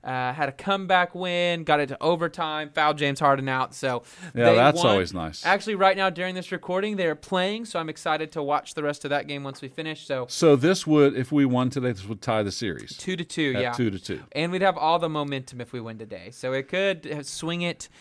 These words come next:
Speaker 1: uh, into the next round for us, which would be really, really cool, uh, 'cause
Speaker 2: That,
Speaker 1: we'd have
Speaker 2: yeah.
Speaker 1: more evening games,
Speaker 2: That
Speaker 1: so.
Speaker 2: would be super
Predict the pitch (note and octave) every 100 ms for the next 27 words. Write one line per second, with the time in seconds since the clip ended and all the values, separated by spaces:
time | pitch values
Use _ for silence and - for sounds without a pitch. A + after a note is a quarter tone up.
0 | - - - B2+ A#2 D3+ D3 D3 D3 C#3
1 | C#3 D3 F#3 - A#2 - B2+ B2+ B2+ B2
2 | C#3 E3 D3+ C3 B2 A#2+ - A2+ G2 B2+
3 | _ _ _ - A#2 A2+ G#2 A2 C3+ C3
4 | G#2+ F2 D3+ G#3+ D#3 A2+ G#2 D2+ A1+ A#2+
5 | B2+ D#3+ D3 C#3+ E3 E3+ - - C#3 C3
6 | C3+ A#2+